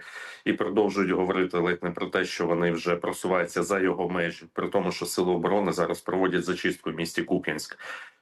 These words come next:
Тобто їхні інформаційні кампанії на зиму і когнітивні операції проти України стосовно фронту будуть направлені на те, що нібито російську армію неможливо зупинити,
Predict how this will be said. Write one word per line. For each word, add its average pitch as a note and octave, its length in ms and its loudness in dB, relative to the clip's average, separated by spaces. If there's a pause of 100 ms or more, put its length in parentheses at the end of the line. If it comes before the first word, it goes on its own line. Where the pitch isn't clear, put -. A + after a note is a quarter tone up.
(120)
Тобто G2+ 240 0
їхні B2 560 4 (200)
інформаційні A#2+ 760 2
кампанії A#2+ 520 0
на A2 160 2
зиму G2 500 0 (320)
і G#2+ 160 -2
когнітивні G#2+ 600 0
операції A#2 560 -2
проти G#2+ 320 -4
України A#2+ 500 0
стосовно A2 460 -2
фронту D3 400 0
будуть A2 300 -2
направлені G#2+ 600 0
на G#2 340 0 (220)
те, D#3 200 -2
що A#2+ 460 -2
нібито A2+ 400 -2
російську G#2 420 -2
армію G2+ 260 0
неможливо G2+ 520 0
зупинити, D3 600 -2